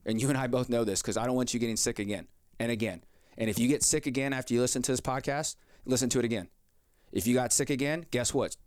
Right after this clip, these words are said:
Take one of the supplements, right? You want more of an incentive? Go use code nurse doza.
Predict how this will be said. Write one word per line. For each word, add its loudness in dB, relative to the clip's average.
Take 0
one 2
of 2
the 2
supplements, 0
right? 0
You 2
want 2
more 4
of 2
an 4
incentive? 0
Go 2
use 4
code 2
nurse 0
doza. 0